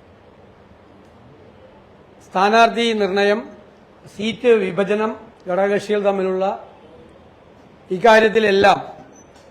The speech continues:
എല്ലാ മുന്നണികളെയും പിന്തള്ളി ഞങ്ങൾ മുൻപിലെത്തിക്കഴിഞ്ഞു. പ്രചരണത്തിൻ്റെ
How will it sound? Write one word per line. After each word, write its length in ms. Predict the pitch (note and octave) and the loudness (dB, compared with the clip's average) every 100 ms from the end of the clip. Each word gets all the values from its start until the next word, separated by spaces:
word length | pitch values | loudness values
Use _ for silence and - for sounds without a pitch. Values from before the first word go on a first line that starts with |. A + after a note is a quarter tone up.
| - - - - F3 | -20 -20 -20 -10 -4
എല്ലാ 240 | G3+ A#3+ B3+ B3+ | 2 6 6 4
മുന്നണികളെയും 1040 | A3+ A3 A3 A3 A3 A3+ - G#3 G#3 G#3+ G#3+ | 0 -2 0 0 0 -4 -8 -6 -4 -4 -6
പിന്തള്ളി 380 | G3 F#3 E3+ C3 - - - - _ _ _ _ _ _ - E3+ | -8 -4 -4 -6 -14 -20 -20 -20 _ _ _ _ _ _ -16 -8
ഞങ്ങൾ 200 | F#3 G#3 G3+ | -4 -2 -2
മുൻപിലെത്തിക്കഴിഞ്ഞു. 760 | G3 G3+ G3+ F3 D#3 C#3 - - - - _ _ _ - - - - _ - - | -2 -2 -2 -4 -4 -6 -8 -20 -20 -20 _ _ _ -20 -20 -20 -20 _ -20 -8
പ്രചരണത്തിൻ്റെ 600 | G3 A3 B3+ C4 C4 C4 | 0 2 4 2 2 4